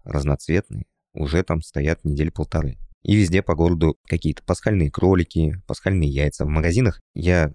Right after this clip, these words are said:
живя в православной стране тридцать лет, и вот переехав на Кипр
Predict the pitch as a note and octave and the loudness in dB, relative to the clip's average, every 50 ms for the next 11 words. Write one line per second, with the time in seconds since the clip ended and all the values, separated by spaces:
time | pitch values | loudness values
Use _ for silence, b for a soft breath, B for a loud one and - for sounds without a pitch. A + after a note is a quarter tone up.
0 | - - D#2 D2+ E2+ E2+ E2 D#2+ D#2 D2 C2+ - D2+ D2 D2 D2 D2 C#2+ - - | -6 -8 -2 0 2 4 4 4 2 2 0 -4 -6 -4 -2 0 0 -2 -2 -2
1 | - E2 F2 - - E2 D#2 D2 C#2+ C#2+ - - E2 F2 G2+ B2 D3+ D#3+ - _ | -2 -2 0 0 -2 -2 -2 -2 -2 -6 -4 -4 -2 0 0 0 -2 -4 -6 _
2 | - - E2+ G#2 - - - - D2 C#2+ C2+ - - _ _ _ - - D2+ D#2 | -2 0 0 0 0 -4 -4 -2 0 0 -2 -4 -10 _ _ _ -8 -2 0 2
3 | D2+ D2 D2 D2 C#2+ C2 - - - - D2+ C#2 - - E2 E2 E2+ F2 E2 - | 2 4 4 2 2 0 -4 -6 -8 -6 -6 -6 -4 -2 0 2 2 2 0 0
4 | - - - D#2+ D#2+ D2+ - - D2 - - D2 C#2+ | -4 -4 -2 0 0 0 0 -2 -4 -2 -2 -6 -6